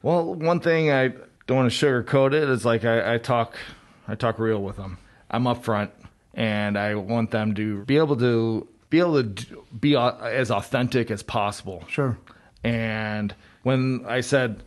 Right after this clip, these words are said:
Speaker 1: they, we have a uniform. Everyone comes in with steel toe boots. Everyone has,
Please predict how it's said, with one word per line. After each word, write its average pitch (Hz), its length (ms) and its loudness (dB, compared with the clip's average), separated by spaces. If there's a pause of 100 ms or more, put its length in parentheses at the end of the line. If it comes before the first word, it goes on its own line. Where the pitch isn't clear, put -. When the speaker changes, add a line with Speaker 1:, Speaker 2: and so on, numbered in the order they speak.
(200)
Speaker 1:
they, 143 140 4
we 139 340 2
have 131 220 2
a 135 40 4
uniform. 113 540 -2
Everyone 127 460 0
comes 123 320 -2
in 127 140 2
with 117 100 0
steel 123 260 2
toe 123 260 0
boots. 113 540 -4
Everyone 120 300 0
has, 120 680 2